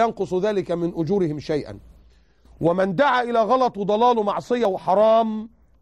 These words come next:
كان عليه من الوزر زي ما دعا له،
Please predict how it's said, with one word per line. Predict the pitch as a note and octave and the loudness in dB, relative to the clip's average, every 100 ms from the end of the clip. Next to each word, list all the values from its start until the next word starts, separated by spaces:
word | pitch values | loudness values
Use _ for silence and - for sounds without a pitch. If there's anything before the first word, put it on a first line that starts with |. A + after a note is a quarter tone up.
| _ | _
كان | E3+ E3 | -4 -4
عليه | D#3 C#3+ F#3 E3+ D#3+ | -4 -4 -2 -2 -2
من | D#3 | -2
الوزر | D3+ D#3 G#3 C4+ G3+ B3+ C4 - _ - | -2 0 2 0 -2 -4 -6 -10 _ -10
زي | C3 F#3 D#3 | -4 -4 -4
ما | C#3+ | -4
دعا | D#3 A2+ | -4 -6
له، | A#2+ | -12